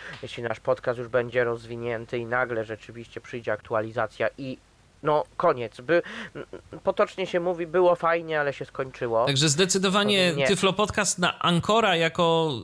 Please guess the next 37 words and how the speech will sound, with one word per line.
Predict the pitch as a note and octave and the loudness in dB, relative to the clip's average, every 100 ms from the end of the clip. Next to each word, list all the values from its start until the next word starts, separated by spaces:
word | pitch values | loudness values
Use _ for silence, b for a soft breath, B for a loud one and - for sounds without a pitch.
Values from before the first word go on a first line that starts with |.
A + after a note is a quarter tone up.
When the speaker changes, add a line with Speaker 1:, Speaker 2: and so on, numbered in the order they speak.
| A#2 | -2
Speaker 2:
na | D#3 D#3 | 2 4
narzędzie | D#3 D3+ D3+ F#3 F3 | 4 4 6 4 4
do | E3 | 2
publikowania | D#3+ D#3+ D#3 D#3 E3 D#3+ D#3+ D3+ | 0 -2 -2 0 2 4 4 2
nie | D3+ | 2
przejdzie, | - C3+ A2 D#2 | 2 2 2 -2
spokojnie. | - B2 C3 D#2+ C#2 G2 | -6 -4 -2 -2 -4 -4
To | C#3 | -2
nie, | C#3 F2+ D3+ C3+ E2+ | -2 0 0 2 2
Speaker 1:
Nie. | G3 - F3+ A3 | 2 2 2 2
Speaker 2:
nie | A#3 A3 | 2 2
mam | E3 C#3 | 2 4
Speaker 1:
<laughs> | |
Nie. | |
Speaker 2:
zaufania, | B2+ C3 A2+ G2+ G2 D#2+ | 4 4 2 0 0 0
nie | D#3+ F#3 | 2 4
mam | C#3 A#2+ | 4 4
zaufania. | A#2 C#3+ A#2 - C3 B2 | 4 4 2 0 -2 0
Speaker 1:
Nie, | - A3+ E3+ - | 4 4 2 0
i, | G3 A3+ | 0 0
i | |
dobrze, | F#3+ A3 E3 C#3 A#2 - | 2 2 2 -4 -4 -4
i | F#3 | 0
dobrze, | F#3+ D#3 A#2+ A2+ G#2 - | 2 2 0 -8 -6 -8
i | |
dobrze, | D3 C#3 F#3 B2+ A2 A2+ | -2 2 2 0 -6 -4
bo | A2+ C3 C3+ C#3 C3+ C3+ G2 - - | 2 4 6 6 6 4 -2 -14 -14
ja, | - C3+ D#3 D#3+ D#3 B B B | -2 2 4 4 2 B B B
ja, | - D3+ | -2 -2
znaczy | - D3 D3 - | 0 -2 -2 -2
na | D3+ D#3 | -2 0
dłuższy | E3 G3+ - E3+ | 0 -4 -6 -4
czas, | F3+ D#3+ | 0 0
znaczy | C3 B2 - - | -2 -12 -14 -6
tak | D3 D3 | -4 -4
to | - | -4
po-, | D#3 D#3+ | -2 -2